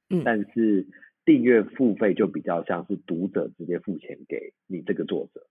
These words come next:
Speaker 2: 其实像我们前阵子有一个作者，他发文章就跟他读者说他觉得很开心，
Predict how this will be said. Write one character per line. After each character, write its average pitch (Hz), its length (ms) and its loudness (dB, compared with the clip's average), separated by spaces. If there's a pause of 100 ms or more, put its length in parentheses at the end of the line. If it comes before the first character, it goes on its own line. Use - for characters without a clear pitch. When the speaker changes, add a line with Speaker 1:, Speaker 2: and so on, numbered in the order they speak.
Speaker 2:
其 85 80 -20
实 82 80 -20
像 101 140 -4
我 85 40 -12
们 - 120 -20
前 85 120 -14
阵 92 120 -10
子 80 80 -12
有 80 60 -10
一 78 40 -12
个 - 100 -12
作 90 200 -8
者， - 60 -20 (500)
他 92 100 -4
发 98 220 2
文 85 240 0
章 85 200 -4
就 90 80 -6
跟 85 120 -2
他 87 140 -4
读 78 180 -6
者 73 200 -8
说 85 120 -8
他 85 80 -6
觉 87 80 -4
得 80 60 -2
很 78 80 -10
开 78 240 -6
心， 82 180 -10